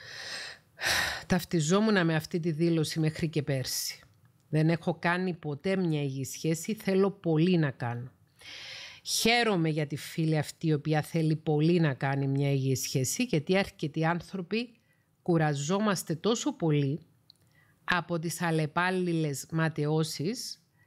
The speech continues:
και απογοητεύσεις που μπορεί να μείνουμε μόνο στο πρώτο μέρος της πρότασης.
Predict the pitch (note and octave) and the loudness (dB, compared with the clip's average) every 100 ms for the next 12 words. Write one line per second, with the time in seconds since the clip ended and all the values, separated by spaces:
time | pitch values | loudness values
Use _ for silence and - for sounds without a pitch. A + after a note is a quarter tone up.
0 | _ - F3 D#3+ E3 D3+ D3 E3 E3+ - | _ -4 -2 0 0 0 0 0 0 -2
1 | - G3 C4+ - - _ _ _ _ - | -4 -4 -4 -10 -18 _ _ _ _ 0
2 | F3 D#3+ E3 A3+ G3+ F#3+ A#3 B3 A3+ F#3+ | 2 4 4 4 2 2 0 0 0 0
3 | G#3+ B3 - - E3+ - C4 - E3+ D#3+ | 0 0 -2 -4 -4 0 0 2 0 0
4 | C#3+ C#3+ - C#3+ - - D#3 B2 B2 - | 0 -4 -6 -8 -8 -6 -6 -6 -6 -6
5 | B2+ - | -6 -8